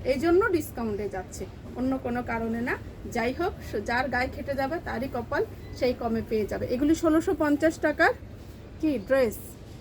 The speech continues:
এখন দেখা যাক আপনারা কততে পান। এভাবে এমব্রয়ডারি থাকবে, এটা কিন্তু আড়ং কটনের ড্রেস,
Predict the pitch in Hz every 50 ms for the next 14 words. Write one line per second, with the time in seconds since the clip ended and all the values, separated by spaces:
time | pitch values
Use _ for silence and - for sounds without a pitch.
0 | - - 220 - 294 277 247 233 226 226 277 262 262 320 370 359 - 247 - -
1 | 220 214 254 349 392 - - - - - - - 247 233 233 247 220 - 285 311
2 | 320 - - 240 233 214 196 196 - - - - - - - - - - - -
3 | - - - - - - - - - - - - - - - 277 285 302 339 311
4 | 359 311 294 294 285 330 311 - 349 339 349 339 - 320 320 285 269 269 359 427
5 | 381 269 285 277 294 285 - 311 302 302 - 349 - - 262 254 262 294 311 302
6 | 294 277 269 - 302 302 311 320 269 247 254 277 320 480 - -